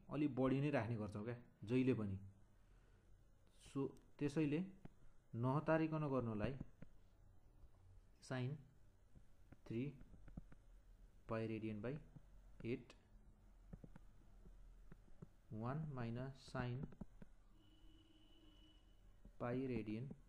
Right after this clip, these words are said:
by एट। यो कसरी भयो थाहा छ?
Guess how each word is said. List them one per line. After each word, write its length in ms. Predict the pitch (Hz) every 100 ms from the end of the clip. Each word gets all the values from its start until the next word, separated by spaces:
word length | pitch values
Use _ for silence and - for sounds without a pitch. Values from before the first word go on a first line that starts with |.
| - 107
by 220 | 107 156 - - - - - - -
एट। 240 | 98 - - - - - - - - - - - -
यो 180 | 120 151
कसरी 240 | 165 165
भयो 180 | 135 107
थाहा 140 | 104
छ? 80 | 120